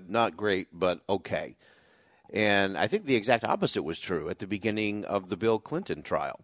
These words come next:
And I think most people felt as the House began their impeachment proceedings there and their inquiries and, and open, uh, committee hearings that, uh, Bill Clinton was gonna be put out of office.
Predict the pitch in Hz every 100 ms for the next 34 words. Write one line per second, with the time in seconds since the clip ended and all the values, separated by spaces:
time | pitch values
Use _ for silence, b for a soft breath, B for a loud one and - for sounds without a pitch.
0 | b b b b b - 87 90 87 87
1 | 92 110 92 98 107 - 120 107 107 107
2 | 107 110 95 76 92 - 95 107 - 95
3 | 101 101 101 92 107 110 104 104 - 92
4 | - 101 - 98 95 90 90 90 104 85
5 | 101 82 92 - 95 95 104 98 90 87
6 | - 85 92 90 87 82 92 107 95 95
7 | 82 - 65 82 78 76 78 _ _ _
8 | _ _ _ _ - - - 101 104 95
9 | 98 90 95 - B B B B 98 104
10 | 92 - 107 92 110 - 127 98 95 107
11 | 95 90 90 90 87 - 95 127 - 143
12 | - 92 85 - 90 82 71 - - -